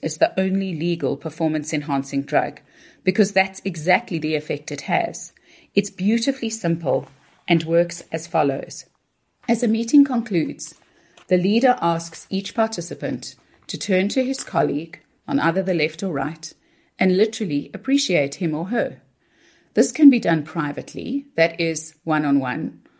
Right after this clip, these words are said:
or publicly to the group. Never have I seen so many grown men and women simultaneously cringe and relish something as they do this. In the absence of formalizing this, it just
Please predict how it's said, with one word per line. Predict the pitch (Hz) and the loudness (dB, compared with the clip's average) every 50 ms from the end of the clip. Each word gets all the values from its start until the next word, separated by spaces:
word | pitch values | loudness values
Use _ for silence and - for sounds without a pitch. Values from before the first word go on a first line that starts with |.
| _ _ _ _ | _ _ _ _
or | 196 208 | 4 4
publicly | 208 - 269 269 269 202 202 196 - 165 147 | 4 2 -2 -2 0 -2 -4 -4 -4 -6 -6
to | 139 - - | -4 -4 -6
the | 160 160 | -6 -6
group. | 151 - 165 160 143 139 - _ _ _ _ _ _ _ _ _ _ _ _ _ _ _ _ _ _ _ _ - | -6 -6 -6 -6 -6 -8 -10 _ _ _ _ _ _ _ _ _ _ _ _ _ _ _ _ _ _ _ _ 0
Never | 165 170 190 214 220 220 277 262 | 2 4 6 4 4 6 4 2
have | 254 220 226 208 202 | 2 2 -4 -2 -2
I | 190 190 | -2 -4
seen | 185 - - - 156 151 147 151 | -4 -4 -4 -2 -2 -2 -2 -2
so | 143 - - - 208 196 208 | -2 -2 0 2 2 2 4
many | 233 240 247 240 | 2 2 2 0
grown | 240 - 160 165 170 165 175 185 196 196 | -2 -4 -2 0 2 2 2 2 2 2
men | 165 151 151 151 143 151 - - | 0 0 0 0 -2 -4 -4 -2
and | 165 165 175 185 175 170 | 0 0 0 0 -2 -4
women | 156 156 139 123 120 - - 170 - - - _ _ _ _ _ | -4 -2 -2 -2 -2 -4 -8 -10 -12 -16 -20 _ _ _ _ _
simultaneously | - - - 254 233 240 277 277 277 - 226 180 180 175 175 175 180 170 - - 165 147 | -4 2 6 6 8 8 6 4 2 2 0 2 2 2 0 0 0 -2 -6 -6 -6 -8
cringe | 143 - - - 285 269 180 139 135 143 185 226 - - - - _ _ _ _ _ _ _ _ - | -8 -10 0 6 6 8 8 6 4 0 0 -2 -4 -6 -10 -14 _ _ _ _ _ _ _ _ 0
and | 185 185 170 139 | 2 2 2 2
relish | 147 156 175 190 180 147 131 - - - - - - | 2 2 4 4 4 2 0 -4 -8 -10 -14 -14 -12
something | - - - - 165 170 170 170 175 160 139 139 139 - - - | -10 -2 4 4 4 4 4 0 -4 -4 -4 -4 -4 -6 -2 -2
as | 156 151 151 | 0 0 0
they | - 160 156 | -2 -2 -4
do | 147 147 147 147 139 139 | -2 -4 -2 -2 -2 -2
this. | 175 185 139 - - - - - _ _ _ _ _ _ _ _ _ - | -2 -6 -6 -8 -8 -8 -10 -14 _ _ _ _ _ _ _ _ _ 0
In | 185 190 | 2 2
the | 190 - - | 4 4 4
absence | 196 202 202 - - 285 277 - 262 | 2 2 2 6 6 6 6 6 4
of | 247 | -4
formalizing | - - 202 190 185 175 165 165 151 147 147 143 147 139 131 | -2 -2 -2 0 2 2 2 2 0 -2 -2 -2 -2 -2 -2
this, | 139 160 - - - - _ _ _ _ _ | -2 -4 -8 -12 -14 -16 _ _ _ _ _
it | - 175 - | -6 -6 -4
just | - - 170 165 170 - - - - | 4 6 6 6 6 4 -4 -6 -12